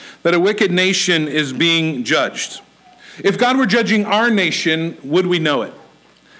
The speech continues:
H-, how would we know it? Would we recognize those signs?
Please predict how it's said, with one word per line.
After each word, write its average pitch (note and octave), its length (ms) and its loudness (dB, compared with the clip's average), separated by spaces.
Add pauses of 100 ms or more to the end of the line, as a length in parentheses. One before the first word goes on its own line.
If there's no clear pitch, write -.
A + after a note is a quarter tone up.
(120)
H-, D3+ 180 -4
how G#3+ 260 2
would F3+ 260 2
we C#3 340 0
know B2+ 240 0
it? G#2 80 -4
Would F#3+ 200 2
we G3 140 2
recognize E3+ 760 0
those D3+ 540 -2
signs? B2 500 -4